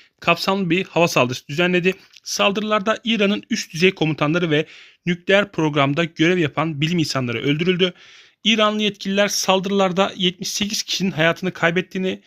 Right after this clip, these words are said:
ve üç yüz yirmiden fazla kişinin yaralandığını ve bu kişilerin büyük çoğunluğunun ise sivil olduğunu açıkladı. İran Devlet Televizyonu İsrail'in saldırılarında yıkılan bir apartmanda yirmi çocuk altmış kişinin de hayatını kaybettiğini ilan etti, söyledi, belirtti.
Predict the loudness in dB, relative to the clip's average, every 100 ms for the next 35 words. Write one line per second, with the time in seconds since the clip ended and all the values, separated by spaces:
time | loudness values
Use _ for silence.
0 | _ _ -4 -4 -4 -6 -2 0 2 2
1 | 0 2 2 2 0 0 2 2 4 4
2 | 2 2 0 0 0 -2 -2 -2 -2 0
3 | 0 0 2 0 0 -2 0 -2 -2 -4
4 | -4 -2 -2 -2 _ -20 _ -8 -2 0
5 | 4 2 2 -2 -2 -4 -4 -4 -4 -6
6 | -20 -20 -20 _ 0 2 2 0 0 0
7 | -2 -2 -2 0 0 0 0 -2 -8 -20
8 | _ -2 -2 2 2 0 -2 0 0 0
9 | 0 0 0 0 -2 0 -2 0 0 2
10 | 0 0 -2 -4 -4 -2 0 2 2 0
11 | -2 -2 -2 -4 -6 -8 -4 -6 -4 0
12 | 0 2 0 2 0 0 -4 -2 0 0
13 | -2 -4 -4 -2 0 2 0 -2 -6 -6
14 | -10 -20 -20 -20 -12 0 2 4 2 2
15 | 2 2 0 -4